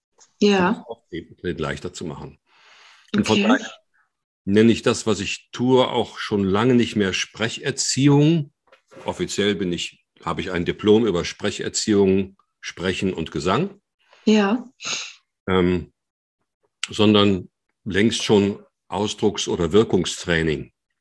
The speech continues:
Speaker 1: Mhm.
Speaker 2: Ja, weil mir begegnen dann meistens Menschen wie jetzt der Freund, der sich das mal unter professionellen Gesichtspunkten angeguckt hat, dass er sagte, "Hm, ich bin da mit einigen Punkten nicht so zufrieden oder nicht, hm,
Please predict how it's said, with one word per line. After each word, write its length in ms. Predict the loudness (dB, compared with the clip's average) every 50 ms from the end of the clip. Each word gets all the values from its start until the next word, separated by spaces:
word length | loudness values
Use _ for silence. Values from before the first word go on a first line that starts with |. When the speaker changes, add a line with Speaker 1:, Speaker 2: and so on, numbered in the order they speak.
| _ _ _ 2
Speaker 1:
Mhm. 520 | 4 4 6 6 6 6 6 4 2 -4 -18 _ _ _ _ _ _ _ _ _
Speaker 2:
Ja, 240 | -10 -8 -8 -8 -8 -4
weil 160 | -2 -2 0
mir 260 | 0 2 4 4 4 6
begegnen 480 | 6 4 4 2 2 2 2 2 4
dann 480 | 4 4 4 4 4 2 0 -2 -8 _ _ _ _ _ _ _
meistens 500 | -6 -2 -2 -2 -2 -2 -6 -8 -6 -2
Menschen 420 | 0 0 0 0 0 -2 -4 -2 -2
wie 100 | -2 0
jetzt 460 | -2 -2 -4 -6 -12 -16 -18 -8 _
der 300 | 0 2 2 2 0 -2 -8 _ _ _ _ _ _ _ _ _ _ _ _
Freund, 520 | -14 -4 0 2 4 4 4 2 -2 -4 -2
der 100 | -2 -2
sich 140 | -2 -2 -4
das 180 | -4 -4 -2 -2
mal 140 | -2 -2
unter 240 | -2 -4 -4 -6 -6
professionellen 760 | -6 -6 -8 -6 -6 -6 -4 -2 0 2 2 4 4 2 0
Gesichtspunkten 600 | -2 -4 -4 -6 -6 -6 -6 -6 -6 -4 -4 -4
angeguckt 520 | -4 -4 -2 -2 -2 -2 -4 -6 -2 -2
hat, 240 | -2 -2 -2 -4 -16 _ _ _ _ _ _ _ _ -20 -20 -18 _ -8
dass 140 | -4 0
er 60 | 0 0
sagte, 300 | 0 0 -2 -2 -2 -2
"Hm, 280 | 0 2 2 0 0 -4
ich 140 | -6 -2
bin 160 | 0 2 2 2
da 100 | 2 2
mit 100 | 0 0
einigen 320 | 0 0 0 0 0 -2
Punkten 240 | -2 -4 -2 0 -2
nicht 140 | -2 -2 0
so 160 | -2 -2 -2
zufrieden 580 | -2 -6 -10 -10 -12 -10 -8 -8 -6 -4 -2
oder 200 | -2 0 0 0
nicht, 200 | 0 -2 -2 -4
hm, 460 | -6 -6 -4 -2 -2 0 0 -2 -4